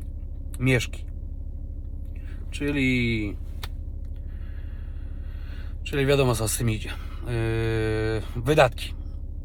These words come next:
Czynnością, którą trzeba wykonać, podnieś-, podnieśliśmy auto do góry, należy przytrzymać ten przycisk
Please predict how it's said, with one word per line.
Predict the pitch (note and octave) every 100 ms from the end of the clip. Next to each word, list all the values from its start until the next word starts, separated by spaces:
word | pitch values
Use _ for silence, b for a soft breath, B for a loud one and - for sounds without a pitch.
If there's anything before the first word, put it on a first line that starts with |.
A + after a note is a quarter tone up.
| - - - B B B
Czynnością, | - D#3+ G#3+ G#3+
którą | F3+ G3
trzeba | F3 E3+
wykonać, | D3+ G3 D3+ D#3+ - - -
podnieś-, | D#3 D3 C#3
podnieśliśmy | A2+ - D3+ D3 E3+ G3 F3+ -
auto | D3+ D#3+ D#3
do | C#3+
góry, | C#3+ D#3 C#3+ F3 - - - - - - B B B B B -
należy | D#3 F3+ F3
przytrzymać | - - E3+ - G3 D3 - - - - - - - - - - - - -
ten | F3+ G#3 G3+ - - - - - - - - - - -
przycisk | - D#3 D3 D#3 - -